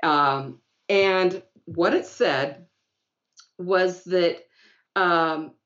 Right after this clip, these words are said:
divorced Christians really find evangelicalism to be a hostile place for us.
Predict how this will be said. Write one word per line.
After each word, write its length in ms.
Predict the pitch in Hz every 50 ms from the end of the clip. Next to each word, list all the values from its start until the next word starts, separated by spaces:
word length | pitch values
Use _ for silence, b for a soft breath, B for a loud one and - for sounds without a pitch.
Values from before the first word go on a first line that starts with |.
| _ _ _ _ _ _ _ _ _ _ _ _ _ _ _ _ - 180
divorced 640 | 170 190 170 170 196 208 233 277 294 - - - -
Christians 920 | - - 269 262 - - - 175 135 127 131 135 131 - - - - - _ _ _ _ _ _ _ _ _ _ -
really 920 | - 175 175 180 214 233 262 247 214 170 151 147 143 139 143 170 - _ _ _
find 680 | - - 220 196 185 175 160 151 147 143 135 131 - - _ _ -
evangelicalism 1160 | 180 185 185 180 170 170 160 156 160 156 - 147 143 143 135 131 143 135 127 127 131 131 131 - _ _ _ _ _ _ _ _ _ _ _ _ _ _ -
to 100 | - 190
be 140 | 170 180 160
a 60 | 135
hostile 420 | - 175 147 - - - - 143
place 340 | - - 143 123 127 127 -
for 260 | - - 110 - -
us. 420 | 95 80 - - - - - -